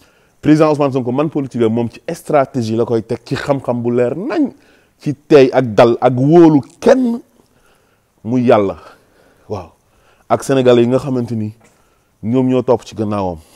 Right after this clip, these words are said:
Ousmane Sonko yaakaarul keneen ku dul Yàlla. Léppam ci Yàlla la ko teg. Nekk jànkat Alxuraan, mokkal ko lool. Ba pare nag,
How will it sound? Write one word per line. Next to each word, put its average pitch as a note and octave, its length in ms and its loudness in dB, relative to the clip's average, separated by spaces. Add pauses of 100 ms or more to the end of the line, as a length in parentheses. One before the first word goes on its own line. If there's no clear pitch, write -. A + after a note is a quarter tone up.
(1040)
Ousmane B2+ 200 -4
Sonko A#2 280 -2
yaakaarul A#2+ 540 2
keneen D3 340 -4
ku C#3 100 -12
dul A#2+ 160 -4
Yàlla. - 280 -6 (100)
Léppam G#3 440 2
ci - 140 -14
Yàlla E3 220 -4
la D#3+ 80 -2
ko C#3+ 100 -6
teg. - 140 -6 (1120)
Nekk A#2 320 -8
jànkat B2+ 320 0
Alxuraan, B2 420 2
mokkal C3 380 -2
ko A#2+ 120 -10
lool. F3 280 2 (1700)
Ba A2 100 -2
pare B2 220 4
nag, D#3+ 120 0